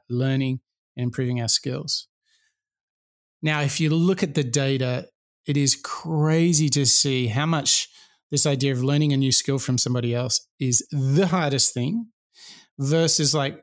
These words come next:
researching case studies, no problem. Role, role play training,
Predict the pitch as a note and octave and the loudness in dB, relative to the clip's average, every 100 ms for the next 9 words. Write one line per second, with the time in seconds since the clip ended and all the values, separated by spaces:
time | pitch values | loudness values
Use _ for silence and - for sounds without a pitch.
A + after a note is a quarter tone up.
0 | _ D3 D3+ D#3+ D3 D#3 C#3+ C#3+ C#3 C#3+ | _ 0 2 2 2 0 0 2 2 2
1 | C#3+ D3 - C#3 C3 B2 B2+ A#2+ B2 B2 | 2 0 0 0 0 0 -4 -4 -4 -6
2 | B2 - - - - - F3 F#3+ E3+ F3+ | -8 -16 -20 -20 -12 -2 -2 0 0 -2
3 | - F3 G#3+ G#3+ A3 G#3 F#3+ - G#3+ G#3+ | 0 0 0 -2 0 0 -2 -2 0 2
4 | G#3+ G#3+ G#3+ | 2 2 -2